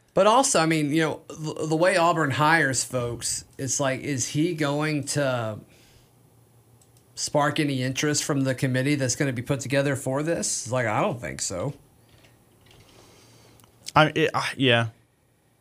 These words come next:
Speaker 2: A-, and those are, I mean, those are the two, like,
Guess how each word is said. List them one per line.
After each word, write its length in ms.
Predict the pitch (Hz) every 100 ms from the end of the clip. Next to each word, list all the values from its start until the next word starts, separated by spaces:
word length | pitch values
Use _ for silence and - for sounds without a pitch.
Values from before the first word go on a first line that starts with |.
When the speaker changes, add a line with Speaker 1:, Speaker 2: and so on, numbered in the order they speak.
| _ _ -
Speaker 2:
A-, 160 | 156 147
and 340 | 165 156 131 - _ _ _ _ _ _ _ _
those 420 | - 131 170 185
are, 300 | 185 160 131 -
I 40 |
mean, 140 | 151 151
those 240 | 165 185
are 100 | 208
the 120 | 170
two, 400 | - - 170 175
like, 500 | 156 147 131 113 -